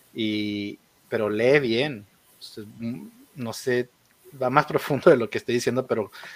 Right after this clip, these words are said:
siento que mucha gente nada más lee corrido y ni siquiera está realmente poniendo atención a lo que estás leyendo. O sea, tienes que realmente profundizar y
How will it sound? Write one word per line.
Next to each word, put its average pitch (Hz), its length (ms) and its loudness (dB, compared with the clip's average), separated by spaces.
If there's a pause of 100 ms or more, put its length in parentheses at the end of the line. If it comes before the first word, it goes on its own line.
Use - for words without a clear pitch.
(120)
siento 123 260 -6
que 160 80 -2
mucha 139 220 0
gente 147 240 -2
nada 120 220 -2
más 120 180 0
lee 131 300 0
corrido 117 440 0
y 127 60 4
ni 123 100 -4
siquiera 113 380 -4
está - 220 -4
realmente 120 420 -6
poniendo 113 260 -4
atención 117 360 -8
a - 20 -2
lo 127 100 -2
que - 80 -8
estás 107 240 -2
leyendo. 113 520 -4
O - 540 -20
sea, 127 100 -8
tienes 120 300 -4
que 143 100 0
realmente 139 680 0
profundizar 117 800 -2
y 117 260 -2